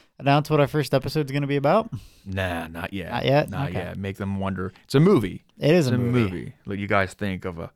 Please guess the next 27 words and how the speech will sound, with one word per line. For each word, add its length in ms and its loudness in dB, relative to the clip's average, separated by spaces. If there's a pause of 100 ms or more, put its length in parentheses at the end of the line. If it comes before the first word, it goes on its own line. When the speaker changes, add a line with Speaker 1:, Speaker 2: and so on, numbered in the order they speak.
(260)
Speaker 2:
a 60 -12
nice 440 -6
horror 460 -6
movie 260 -8
that's 160 -14
been 180 -10
around 460 -10
for 100 -12
a 60 -10
bit. 340 -12
That's 240 -6
what 80 2
I'll 120 2
give 200 -6
you. 180 -16
Speaker 1:
A 140 -2
horror 320 2
sci-fi 680 -2
movie. 520 -16
There, 180 -6
make 180 0
Speaker 2:
Mm. 40 0
Speaker 1:
it 60 4
a 60 6
little 200 2
easier. 460 -10 (260)
Speaker 2:
Okay, 300 -10